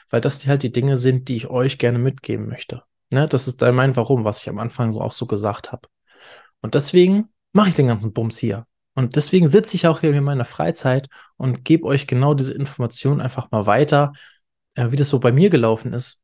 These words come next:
heute, ähm, aber halt auch von vielen anderen Podcast-Gästen, die auch gerne ihre Geschichten teilen, um euch einfach Möglichkeiten, Tipps, äh, Möglichkeiten aufzuzeigen, Tipps mitzugeben,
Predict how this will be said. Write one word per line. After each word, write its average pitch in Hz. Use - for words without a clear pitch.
heute, 160
ähm, 117
aber 117
halt 117
auch 120
von 123
vielen 143
anderen 135
Podcast-Gästen, -
die 131
auch -
gerne 120
ihre 113
Geschichten -
teilen, 135
um 180
euch 170
einfach 143
Möglichkeiten, 135
Tipps, -
äh, 117
Möglichkeiten 143
aufzuzeigen, 131
Tipps -
mitzugeben, 120